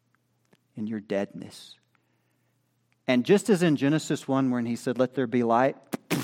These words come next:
and there was light. And then the creation says, "Well, I didn't know we were in the dark.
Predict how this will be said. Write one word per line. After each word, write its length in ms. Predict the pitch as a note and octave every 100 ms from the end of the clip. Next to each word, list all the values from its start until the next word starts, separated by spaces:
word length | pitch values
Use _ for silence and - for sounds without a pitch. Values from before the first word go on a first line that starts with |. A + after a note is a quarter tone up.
| - - - _ _ _ _ _ _
and 100 | A2+
there 120 | A2+
was 180 | A2 A2
light. 400 | A#2+ C3 D#3 D3+ - _ _ _ _ _ _ _ _ _ _ _ _ _ _ _
And 200 | C3 C#3
then 200 | D3+ D3
the 80 | C3
creation 460 | - D#3+ E3 D3 C#3
says, 160 | C#3
"Well, 180 | A#2 C3+
I 60 | E3+
didn't 140 | C3
know 100 | C#3
we 140 | D3
were 120 | D3 E3
in 100 | E3+
the 60 |
dark. 460 | D#3+ B3 - -